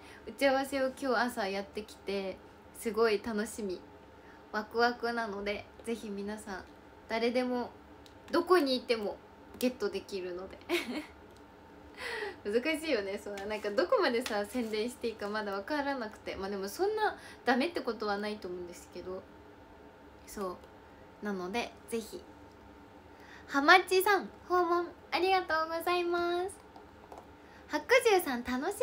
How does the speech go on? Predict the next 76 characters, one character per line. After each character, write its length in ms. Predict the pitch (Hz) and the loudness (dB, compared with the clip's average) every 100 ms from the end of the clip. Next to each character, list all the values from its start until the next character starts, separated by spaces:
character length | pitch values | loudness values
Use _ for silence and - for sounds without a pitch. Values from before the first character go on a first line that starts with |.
| 480 | -2
み、 180 | 349 - | -4 -6
楽 140 | 302 311 440 | -8 -6 -4
し 60 | 523 508 | -4 -4
み。 200 | 330 - - - - - | -4 -8 -18 -20 -20 -20
ス 80 | - | -6
ト 60 | - 523 | 2 4
ー 20 | 392 | 2
ム 100 | 311 | -2
さ 180 | 240 | -8
ん、 80 | 180 | -6
な 120 | 208 | -4
ん 80 | 302 | -2
だ、 100 | 359 | -2
な 140 | 220 294 | -4 -6
ん 80 | |
だ？ 320 | 403 247 220 160 - - - 262 285 262 285 - - | -4 -4 -4 -8 -10 -12 -6 -6 -6 -8 -10 -10 -20
<laughs> 1120 | - - - - - - - - - - - | -20 -20 -20 -20 -20 -20 -20 -18 -18 -18 -6
そ 140 | - | 6
れ 100 | 349 | 6
と、 100 | 359 | 6
今 80 | 359 | 2
日 80 | - | 6
は 160 | 403 330 | 8 8
鉄 340 | - 285 370 | 4 0 2
道 200 | 381 427 | 6 6
の 80 | 415 | 4
日 180 | 427 415 | 2 2
で 100 | 370 | 2
も 120 | 294 | 2
あ 60 | 208 | -2
る。 80 | 220 | -2
鉄 280 | 302 370 | 0 4
道 140 | 415 480 | 6 6
の 80 | 480 | 4
日 60 | 466 | 2
で 100 | 427 | 2
も 120 | 311 | 2
あ 60 | 269 | 0
る 120 | 226 | 0
の？ 240 | 196 214 359 - - - | -2 -6 -8 -12 -20 -8
「今 120 | - 392 | 8 8
日 40 | |
な 120 | 381 | 10
ん 40 | 359 | 6
か 120 | 330 | 2
さ、 160 | 311 294 - | 0 -6 -8
さ 220 | - 302 | -6 -2
つ 160 | 302 - | 0 2
ま 40 | |
い 40 | 523 554 539 | 8 8 8
も 60 | 508 494 494 | 4 2 0
の 60 | 480 | 2
日 100 | 440 | 4
だ 80 | 320 | 6
よ」 160 | 254 | 4
み 120 | 254 | -2
た 140 | 220 214 | -2 -2
い 60 | |
な、 220 | 208 202 - | 0 -2 -2
確 240 | 254 247 - | -4 -6 -2
か 180 | 190 - - - - - - | -4 -4 -14 -20 -20 -20 -10
教 60 | 233 269 | -4 -2
え 40 | |
て 80 | 262 | -2
く 100 | 254 | -2
れ 80 | 247 | -2
た 100 | 240 | -2
気 140 | 233 | -2
が、 140 | 220 | -4
里 340 | 226 247 247 440 | -4 -2 8 8
芋？ 380 | 480 480 523 605 | 8 4 2 0
さ 180 | - | -2
つ 180 | 285 339 | -2 4
ま 220 | 370 427 | 4 6
い 60 | 415 | 4
も？ 260 | 403 415 | 2 2